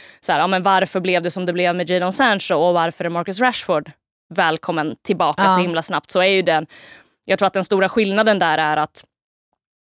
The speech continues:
Speaker 1: Marcus Rashford, det var man tydlig med att han hade liksom in-, <laughs> infunnit sig på Carrington och han hade bett om ursäkt och han hade liksom förstått att så här, det här var inte bra gjort.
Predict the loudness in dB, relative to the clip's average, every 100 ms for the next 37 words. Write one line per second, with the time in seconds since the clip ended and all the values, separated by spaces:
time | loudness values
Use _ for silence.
0 | _ -2 -2 0 -2 -2 -2 0 0 0
1 | 0 -2 -2 0 0 0 -2 -2 -2 -6
2 | -4 -4 -6 -8 -8 -10 -8 -6 -6 -10
3 | -20 _ -18 -10 -10 -4 -2 -2 0 2
4 | 2 4 2 2 2 2 2 -2 -12 -20
5 | _ 0 2 4 2 2 2 0 -2 -2
6 | -4 -2 -2 0 0 0 0 -4 -2 -2
7 | -4 -6 -10 -8 -2 -2 -2 -6 -6 -6
8 | -6 -2 0 0 -4 -4 -2 0 0 -2
9 | _